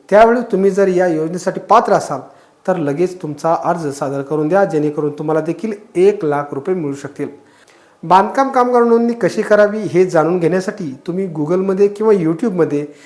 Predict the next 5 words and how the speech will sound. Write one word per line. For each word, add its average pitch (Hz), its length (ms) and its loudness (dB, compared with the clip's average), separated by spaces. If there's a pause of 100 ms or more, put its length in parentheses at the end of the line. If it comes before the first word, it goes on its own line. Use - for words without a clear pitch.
(240)
डिजिटल 202 500 2
डीजी 196 260 -2
बांधकाम 170 520 0
कामगार 151 360 0
योजना 151 380 -2